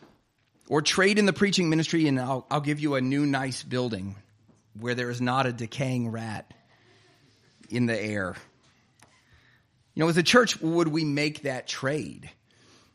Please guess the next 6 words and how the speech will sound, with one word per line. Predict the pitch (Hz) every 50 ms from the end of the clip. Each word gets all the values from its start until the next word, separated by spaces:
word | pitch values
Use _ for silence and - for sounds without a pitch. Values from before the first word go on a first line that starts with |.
| _ _ _ _ _ _ _ _ _ _ -
You | 123 127 135
know? | 143 151 175 220 254 - - _ _ _ _ _ _ _ _ -
In | - 143
other | 175 220 285 202
words, | 160 156 151
are, | 175 156 -